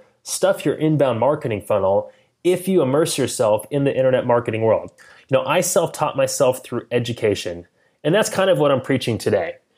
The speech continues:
Many agents I introduced to marketing their life insurance business online took it much farther than I ever could have. So all I'm saying here is that technology innovation and development will always create more opportunity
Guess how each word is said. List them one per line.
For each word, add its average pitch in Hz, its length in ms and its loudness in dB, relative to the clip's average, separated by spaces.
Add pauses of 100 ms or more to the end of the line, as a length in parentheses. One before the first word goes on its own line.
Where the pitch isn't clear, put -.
Many 190 320 2
agents 160 320 2
I 139 100 2
introduced 139 520 0
to 127 100 0
marketing 127 540 0
their 113 120 2
life 120 260 2
insurance 123 380 -2
business 127 460 0
online 123 560 2 (240)
took - 240 -2
it 135 100 0
much 151 340 -2
farther 120 720 0 (320)
than 139 100 2
I 147 120 2
ever 135 240 2
could 98 200 0
have. 85 300 -2 (480)
So 135 680 2
all 214 180 2
I'm 190 80 0
saying 165 280 2
here 160 180 2
is 139 120 0
that 117 180 0
technology 151 600 0
innovation 131 720 -2 (160)
and 120 200 2
development 113 560 0
will 120 240 -2
always 147 500 2
create 127 420 -2
more 120 280 2
opportunity 117 800 0